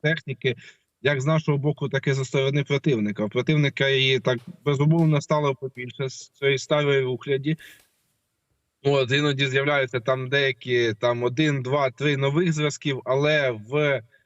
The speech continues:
дев'яносто, ну, навіть, я б сказав би, дев'яносто дев'яти відсотках це от такі от с-, старі Б Т Ри старючі,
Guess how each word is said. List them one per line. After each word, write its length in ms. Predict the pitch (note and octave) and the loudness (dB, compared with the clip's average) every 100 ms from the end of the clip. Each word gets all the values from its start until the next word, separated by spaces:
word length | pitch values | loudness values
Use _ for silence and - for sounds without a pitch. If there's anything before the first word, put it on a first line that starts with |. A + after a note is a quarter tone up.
| _ _ _ - | _ _ _ -2
дев'яносто, 540 | D#3+ F3+ F3 - D3+ - - | 0 2 0 -2 -6 -6 -6
ну, 60 | F#3 | -4
навіть, 280 | G3 F3 D#3+ F#3 C#3+ | 0 0 -2 -6 -4
я 140 | D#3 | -4
б 60 | - | -2
сказав 300 | D#3 D#3 C#3+ | 0 0 0
би, 120 | C#3+ | 0
дев'яносто 460 | D3+ D3+ D3+ - | 0 2 0 0
дев'яти 380 | D3 D3+ D3 D3+ | 0 2 2 0
відсотках 580 | C#3 C3+ F3 E3 C#3 A#2+ | 0 0 0 0 0 -2
це 160 | - C3 | 0 0
от 180 | B2 | 0
такі 240 | C3 - C#3+ | -2 -2 0
от 240 | B2+ A2 | 0 -4
с-, 320 | - - - - | -16 -10 -10 -8
старі 440 | - - F#3 G3+ | -8 -2 0 2
Б 160 | D#3 E3 | 0 -2
Т 340 | - E3 F#3 | 0 2 2
Ри 160 | E3+ D#3 | 2 0
старючі, 640 | - D#3 D#3 D#3 - C#3 | 0 0 2 2 0 -4